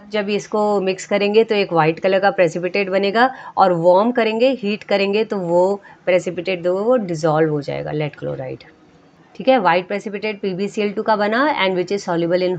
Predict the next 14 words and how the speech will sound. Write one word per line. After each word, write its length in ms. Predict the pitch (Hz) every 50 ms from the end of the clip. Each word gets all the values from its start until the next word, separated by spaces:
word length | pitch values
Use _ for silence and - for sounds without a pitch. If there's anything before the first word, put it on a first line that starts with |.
| 147 160
hot 180 | 151 139 - -
water। 280 | - 117 - - - - - _ _ _ _ _ _ _ _ _ _ _ _ _ _ _ - _ _ 190
नेक्स्ट 260 | 190 226 - - -
क्वेश्चन 320 | 277 269 254 262 285 277
दिया 180 | 262 269 269 269
है, 80 | 262
dilute 640 | 220 185 196 185 190 196 196 208 240 262 277 285 - 202 202
hydrochloric 560 | 202 196 196 226 - 226 226 220 233 233 233
acid 460 | 208 190 190 180 - 226 233 226 208 240 - -
is 200 | 214 220 202 208
added 480 | 220 - - 170 175 190 185 202 220 214 - -
to 80 | 254 247 254 - - 208
copper 360 | 190 175 - - 226 226 233
carbonate। 640 | 233 233 226 220 214 226 240 247 277 294 285 -